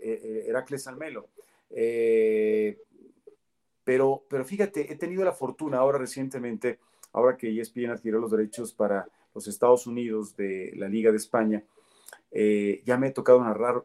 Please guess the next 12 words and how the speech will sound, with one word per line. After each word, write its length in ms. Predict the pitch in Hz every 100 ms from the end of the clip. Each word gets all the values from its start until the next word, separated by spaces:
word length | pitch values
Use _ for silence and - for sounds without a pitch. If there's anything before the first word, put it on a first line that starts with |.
| -
mucho 320 | 117 147 151
fútbol 280 | 143 143 139
de 60 |
España 360 | 113 117 110 113
también. 400 | 107 98 98 104
Antes 320 | - 156 185
narraba 380 | 139 127 131 135
Copa 360 | - 139 - 110
del 140 | 98
Rey, 320 | 95 90 90 _ _ _ _ _
es, 220 | 107 98 -
eh, 220 | 113 104